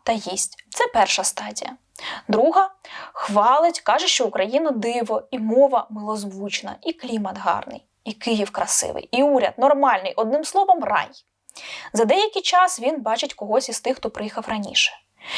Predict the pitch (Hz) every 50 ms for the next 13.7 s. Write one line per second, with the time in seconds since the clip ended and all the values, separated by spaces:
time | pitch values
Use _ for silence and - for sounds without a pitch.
0 | - - - - 208 - 190 196 - - 262 330 370 381 - 233 - - 208 208
1 | 208 247 262 - - 220 - 220 196 196 - 196 196 - - 196 196 220 - -
2 | - _ _ - - - - - - 311 392 523 494 - - 240 190 214 214 -
3 | 294 339 381 339 247 - 214 202 202 202 - 214 220 262 339 415 453 403 - 392
4 | 392 - - 226 220 269 359 381 320 330 320 - 277 240 226 214 214 208 269 339
5 | 381 453 427 - - 370 - - - 277 320 440 508 554 - _ _ 214 - 311
6 | 403 320 - - 208 - 190 180 - - - - - - - - - - - 480
7 | 440 370 302 330 - - 214 214 - 208 208 185 208 - - 240 285 320 262 196
8 | 190 190 - - - - - - - - - _ - - - - - - - -
9 | 208 302 349 359 381 403 403 392 311 - 208 202 - 226 240 226 233 226 - 277
10 | 294 254 233 208 202 214 302 359 330 349 320 311 262 339 392 415 403 - 339 -
11 | - 349 370 339 - - - 349 311 - 415 415 - - 226 220 220 208 220 214
12 | 208 208 196 - _ - 220 254 269 294 - 320 302 - 330 277 247 302 330 311
13 | 311 294 - 320 294 269 311 311 339 302 233 - -